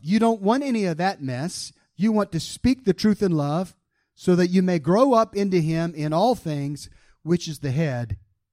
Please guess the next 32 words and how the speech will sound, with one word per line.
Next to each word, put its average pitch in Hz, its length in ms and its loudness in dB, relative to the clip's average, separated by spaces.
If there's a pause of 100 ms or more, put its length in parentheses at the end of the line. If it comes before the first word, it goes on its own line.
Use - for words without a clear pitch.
even 135 340 -2
Christ, 107 600 -8 (580)
from 220 300 2
whom 208 240 4
the 180 140 4
whole 233 240 6
body 185 420 0
fitly 226 580 0
joined 196 340 2
together 165 460 0
and 147 260 -8
compacted 175 640 -4
by 151 160 -4
that 202 260 0
which 170 240 0
every 196 280 -2
joint 170 300 -2
supplieth, 165 680 -4 (100)
whew, 370 280 2 (1160)
according 208 420 2
to 196 100 4
the 180 140 0
effectual 202 640 0
working 180 480 0
in 160 180 -2
the 147 120 -4
measure 165 400 0
of 147 120 -2
every 185 240 0
part, 151 420 -4 (320)
maketh 185 400 -2
increase 180 760 0